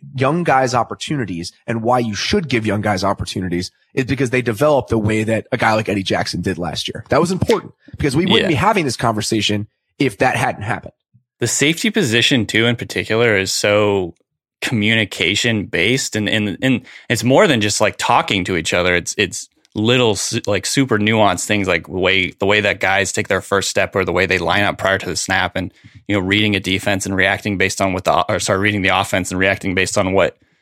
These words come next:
Speaker 2: formations and motions and s-, things like that happen. So, yeah, I mean, those snaps together can be really big, and, and I, I just kinda hope and expect that, that, that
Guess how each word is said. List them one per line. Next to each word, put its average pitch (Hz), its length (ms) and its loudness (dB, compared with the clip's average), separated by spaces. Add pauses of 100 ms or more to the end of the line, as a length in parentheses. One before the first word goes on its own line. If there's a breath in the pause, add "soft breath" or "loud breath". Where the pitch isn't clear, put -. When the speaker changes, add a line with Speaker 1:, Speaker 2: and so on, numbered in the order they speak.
(200)
Speaker 2:
formations 117 680 2
and 95 120 0
motions 117 460 2
and 101 140 -2
s-, - 200 -8
things 127 180 2
like 101 140 0
that 101 180 2
happen. 117 260 0
So, 98 400 2 (460)
yeah, 117 140 2
I - 20 2
mean, 113 220 4
those 110 160 2
snaps 123 400 0
together 107 320 2
can 101 160 0
be 95 80 2
really 98 260 2
big, 98 380 4
and, 85 260 0
and 92 160 0
I, 87 200 0
I 113 80 2
just 120 160 -2
kinda 135 180 0
hope 123 320 2 (140)
and 104 160 2
expect - 640 0
that, 90 400 0 (120)
that, 95 440 0
that 92 220 0